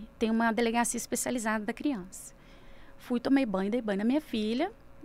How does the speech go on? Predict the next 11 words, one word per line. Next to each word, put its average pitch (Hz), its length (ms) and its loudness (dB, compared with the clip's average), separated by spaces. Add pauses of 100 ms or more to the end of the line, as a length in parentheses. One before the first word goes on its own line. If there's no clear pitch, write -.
(100)
porque 220 440 0
lá 214 320 4
funciona 220 400 -2
só 220 120 0
duas 214 360 2
horas, 254 280 4
isso 262 160 2
era 285 120 6
o 285 40 -2
quê? 226 120 -6
Umas 202 580 -4